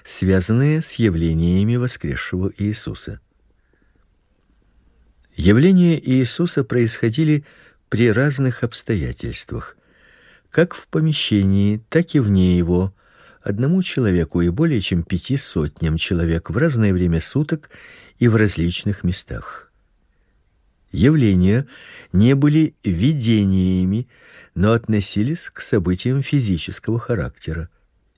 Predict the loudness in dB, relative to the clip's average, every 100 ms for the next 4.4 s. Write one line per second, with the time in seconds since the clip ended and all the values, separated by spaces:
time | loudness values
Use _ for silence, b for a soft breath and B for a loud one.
0 | _ _ b b b 2 4 4 2 0
1 | 0 0 -2 0 0 2 2 2 0 0
2 | -2 -2 -4 -6 B B B B B 2
3 | 2 2 2 2 0 0 -4 -4 -2 -2
4 | 0 -2 -2 -10